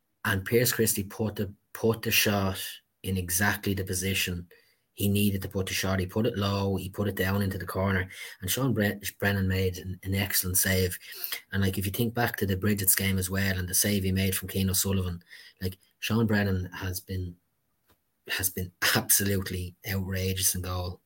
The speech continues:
so far in this championship. And, like, the fact that, that Coola are still up there and still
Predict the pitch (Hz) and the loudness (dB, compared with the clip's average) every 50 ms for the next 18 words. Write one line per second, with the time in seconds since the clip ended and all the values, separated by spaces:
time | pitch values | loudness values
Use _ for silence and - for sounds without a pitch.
0 | _ - - - 92 90 87 - - 90 90 90 90 87 87 - - - 92 90 | _ -4 -2 -2 -2 -2 -4 -4 -2 -2 -2 -2 -2 0 0 0 0 0 -2 -2
1 | 90 - - 87 - - - - - - - - _ - 95 92 90 90 87 87 | -4 -4 -6 -8 -10 -12 -18 -18 -16 -18 -18 -14 _ -4 -2 0 0 0 -2 -2
2 | 87 - - - - - - - - 92 90 90 - - 104 - - 101 98 98 | -4 -6 -8 -10 -18 -20 -16 -8 -4 -4 -4 -4 -4 -6 -2 0 2 2 2 2
3 | - - 95 90 90 87 87 92 92 - - 98 95 98 95 95 92 90 90 - | 0 0 0 0 0 -2 -4 -6 -4 -2 0 2 2 4 4 4 2 0 -2 -4
4 | - - - - - - - - - 90 92 - - 101 98 95 95 95 95 - | -12 -20 -20 -20 -20 -20 -18 -10 -4 0 2 4 4 4 4 4 4 2 0 0
5 | - 92 92 95 95 92 92 90 - - - 95 92 92 92 92 90 | 0 2 4 4 4 4 2 2 2 2 2 2 0 0 0 -2 -2